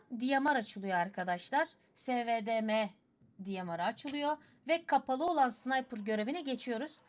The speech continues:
Sniper ile iki yüz metreden yüz elli kill almamız gerekiyor ve sniper ile üç yüz kill almamızı istiyor bizden.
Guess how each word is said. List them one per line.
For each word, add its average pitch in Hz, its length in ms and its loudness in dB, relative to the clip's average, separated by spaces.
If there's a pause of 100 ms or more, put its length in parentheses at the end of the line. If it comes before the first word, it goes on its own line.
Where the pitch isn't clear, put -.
(140)
Sniper 349 500 -2
ile 269 160 -2
iki 226 340 -6
yüz 320 200 -2
metreden 240 580 0 (300)
yüz 233 260 -2
elli 277 320 -2
kill 320 340 -6
almamız 226 540 2
gerekiyor 214 540 -2 (360)
ve 240 120 2
sniper 294 560 -2
ile 269 320 -2
üç 285 280 -8
yüz 254 200 -12
kill 233 240 4
almamızı 220 360 -2
istiyor 240 520 -6
bizden. 175 340 -4